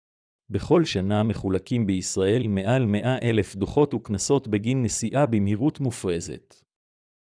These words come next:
הקנסות הללו הם רק חלק מהאפשרויות והכלים הנמצאים בידי המשטרה והרשויות במלחמתן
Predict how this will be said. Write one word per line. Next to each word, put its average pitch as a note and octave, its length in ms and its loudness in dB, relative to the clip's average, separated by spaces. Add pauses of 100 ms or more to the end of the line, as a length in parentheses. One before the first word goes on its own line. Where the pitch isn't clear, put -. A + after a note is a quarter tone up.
(260)
הקנסות G#2+ 540 0
הללו G2 420 4
הם G#2+ 140 2
רק B2 180 2
חלק C#3+ 360 2
מהאפשרויות G2 760 0
והכלים A2 440 0
הנמצאים A2+ 500 0
בידי G#2+ 360 2
המשטרה G#2+ 580 0
והרשויות G2+ 720 2
במלחמתן G2+ 840 0